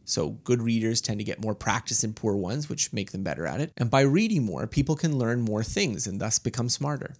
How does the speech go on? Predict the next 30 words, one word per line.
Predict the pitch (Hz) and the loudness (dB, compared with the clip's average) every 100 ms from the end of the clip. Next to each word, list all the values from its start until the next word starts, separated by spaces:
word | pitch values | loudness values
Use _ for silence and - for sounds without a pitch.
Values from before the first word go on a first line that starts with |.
| _ _ - - | _ _ -20 2
The | 131 | 4
study | - 196 208 | 6 6 4
by | 160 | 4
Ritchie | 123 123 131 - 92 | 4 4 2 0 0
and | 90 | -2
others | 78 98 110 | -2 -4 -4
explores | 113 - 131 151 143 | -4 -2 0 2 0
this | 135 - | 0 0
hypothesis | 113 - 101 - 120 127 | -2 -2 -4 -2 2 2
further | - 170 170 - - | 2 2 2 0 -4
by | 113 | 0
examining | 113 110 117 120 123 | 2 2 2 2 0
how | 117 - 143 147 - | -2 -2 0 0 0
early | 135 156 180 175 | 2 4 4 2
reading | 135 151 156 | 2 2 2
ability | 123 110 90 113 120 - | 2 0 -4 -4 -6 2
impacts | 165 160 135 110 - | 2 2 0 -4 -2
later | 110 107 | 0 0
intelligence. | 107 104 95 87 - - - - - - - - - - | -2 -4 -4 -4 -8 -12 -12 -18 -18 -20 -20 -20 -20 0
They | - | 6
studied | 160 196 196 214 | 8 6 4 4
identical | 175 139 131 143 160 | 2 4 2 2 -2
twins | - 104 76 131 | -2 -4 -2 0
to | - | 0
control | 135 113 - 117 | 0 0 2 2
for | 113 113 | 0 -2
genetic | 110 113 139 135 | 0 4 4 2
differences | 104 95 - - 80 113 | -2 -2 -2 -2 -2 -2
in | 107 | -2
intelligence, | 87 - 101 69 - 151 | -4 -4 -4 -4 -4 -6